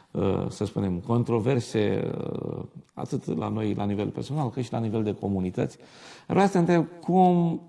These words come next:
te-ai adaptat, cum te-ai acomodat în perioada aceasta de izolare și, mai mult, uh, tot fiind în perioada pascală,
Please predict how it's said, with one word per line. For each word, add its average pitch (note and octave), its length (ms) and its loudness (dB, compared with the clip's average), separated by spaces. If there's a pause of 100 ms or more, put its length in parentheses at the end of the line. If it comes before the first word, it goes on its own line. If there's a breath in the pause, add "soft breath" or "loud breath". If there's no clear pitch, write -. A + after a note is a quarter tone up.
(160)
te-ai D3+ 420 4
adaptat, B2+ 600 2
cum C3+ 160 0
te-ai C3 180 4
acomodat A2+ 800 2
în A2 180 -2
perioada G#2+ 380 -2
aceasta G#2+ 360 -4
de G2+ 100 0
izolare G2 640 -2 (1400 soft breath)
și, - 160 -8
mai F3 140 4
mult, E3+ 300 4
uh, C#3+ 460 6 (100)
tot D#3+ 160 6
fiind D#3+ 180 10
în C#3 160 6
perioada C3+ 460 8
pascală, C3 800 4